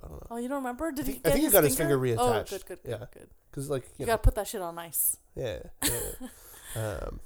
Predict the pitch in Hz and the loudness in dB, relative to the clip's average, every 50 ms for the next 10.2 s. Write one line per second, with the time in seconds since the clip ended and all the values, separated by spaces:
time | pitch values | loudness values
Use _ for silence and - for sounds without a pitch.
0 | - - 120 113 131 143 - - - 135 139 127 120 104 107 - - 107 104 - | -6 -2 2 4 4 2 2 2 2 2 4 4 2 0 0 0 0 -2 0 0
1 | 110 107 104 - - 113 107 107 110 127 123 - 160 147 135 131 143 151 143 - | 0 0 0 0 0 0 0 0 -2 -4 -2 2 2 2 4 4 4 4 4 4
2 | 156 151 147 123 113 139 131 - 139 127 117 110 - - 127 123 127 117 107 - | 4 4 4 4 6 4 2 2 0 -2 -2 -4 -2 0 0 2 2 0 -2 -2
3 | - 120 107 - - 120 110 110 127 - - - 143 143 131 - - 135 127 131 | -4 -4 -2 -2 -2 -2 -2 -6 -6 -8 -6 -2 2 2 2 6 8 10 12 12
4 | 127 123 120 123 - - - - - 127 117 120 131 131 127 - - 131 127 131 | 10 8 6 0 -10 -12 -6 2 4 6 6 6 4 2 -2 0 0 2 2 2
5 | 120 120 123 120 117 113 113 117 117 113 - - 120 110 - 123 117 110 107 107 | 0 0 0 -2 0 2 2 2 0 0 -2 -4 -6 -6 -4 -4 -4 -4 -4 -6
6 | - 107 110 110 107 107 101 107 120 123 110 107 107 - - - 247 233 226 220 | -4 -6 -6 -4 -4 -6 -4 -4 -4 -4 -4 -6 -8 -10 -4 2 4 4 6 6
7 | 220 220 220 220 214 - - - - - 226 214 208 202 202 202 190 190 190 190 | 4 4 2 2 0 -2 -4 -4 0 2 4 4 6 4 4 4 2 2 0 0
8 | 214 190 170 - - 214 202 202 196 190 190 190 202 196 - - - - - - | -4 -6 -4 -4 -4 -2 -2 -2 -4 -6 -8 -8 -4 0 2 2 2 2 0 -2
9 | _ - - _ _ _ _ _ _ _ - - 208 196 190 185 185 185 180 180 | _ -20 -20 _ _ _ _ _ _ _ -10 -6 -4 -2 -2 0 -2 -4 -4 -6
10 | 180 180 180 190 | -10 -10 -10 -12